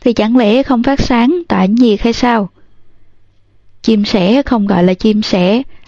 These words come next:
lẽ nào không bay nhảy ư? Thế nên có nhiều tên hay không có tên đều chẳng thể thay đổi bản chất của người và việc."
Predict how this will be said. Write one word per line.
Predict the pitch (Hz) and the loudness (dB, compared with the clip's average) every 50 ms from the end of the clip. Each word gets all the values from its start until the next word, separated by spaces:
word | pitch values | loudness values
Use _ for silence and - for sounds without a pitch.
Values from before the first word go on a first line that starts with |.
| - - | -8 -4
lẽ | 233 190 180 180 202 | -2 0 0 0 0
nào | 226 247 220 190 175 175 | 0 0 0 0 0 -2
không | - - 214 208 | -2 -2 0 0
bay | 220 220 220 | 2 2 2
nhảy | 214 202 175 165 202 | 0 0 0 2 2
ư? | 247 262 240 220 190 - _ - - _ - _ _ _ _ _ _ _ _ _ _ _ _ _ - - | 2 2 2 2 0 -2 _ -16 -20 _ -20 _ _ _ _ _ _ _ _ _ _ _ _ _ -16 -8
Thế | - 254 240 240 | -4 -2 0 2
nên | 226 233 220 202 196 202 202 208 208 | 2 2 2 0 0 0 -2 -2 -2
có | 208 - - 240 | -4 -2 -2 0
nhiều | 254 254 262 233 190 | 2 4 4 2 2
tên | 185 - 220 220 220 220 | 0 0 -2 -2 0 0
hay | 226 233 220 | 0 0 0
không | - - 254 233 233 226 | 0 0 -2 -2 0 0
có | 262 262 | -2 -2
tên | - - 254 240 240 220 208 - _ - | -2 0 0 0 0 0 -2 -4 _ -4
đều | - 190 175 160 156 | 0 0 2 2 0
chẳng | 147 - 180 175 180 214 | 0 -2 -4 -2 -2 -2
thể | - 240 - | 0 0 0
thay | - 233 220 | 2 0 0
đổi | 190 185 165 175 | 0 0 0 0
bản | 185 196 180 175 190 | 0 0 -2 -2 -4
chất | 208 - 294 311 - | -2 -2 -2 -2 -2
của | - 185 | -2 0
người | 190 220 233 208 190 | 2 2 2 2 2
và | 175 185 180 | 0 0 -2
việc." | 175 - 170 170 185 | 0 0 0 0 0